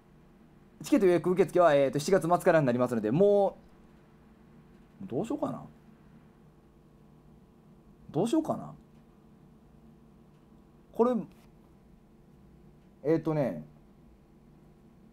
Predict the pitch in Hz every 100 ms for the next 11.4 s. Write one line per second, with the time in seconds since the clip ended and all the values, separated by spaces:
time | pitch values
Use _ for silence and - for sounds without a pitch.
0 | - - _ - - - 185 180 139 143
1 | 170 156 151 151 147 - - 139 262 339
2 | 320 302 277 - 294 277 262 262 269 269
3 | 151 117 104 113 107 95 - - - -
4 | - - 151 151 170 240 233 247 254 240
5 | 240 240 240 240 233 226 - 185 - -
6 | 262 285 285 269 - 139 143 220 233 226
7 | 160 117 104 101 113 120 120 113 98 76
8 | - - - - - - 220 269 269 269
9 | 302 311 190 131 98 - - 147 202 220
10 | 233 247 240 240 139 127 92 - - -
11 | - - 185 196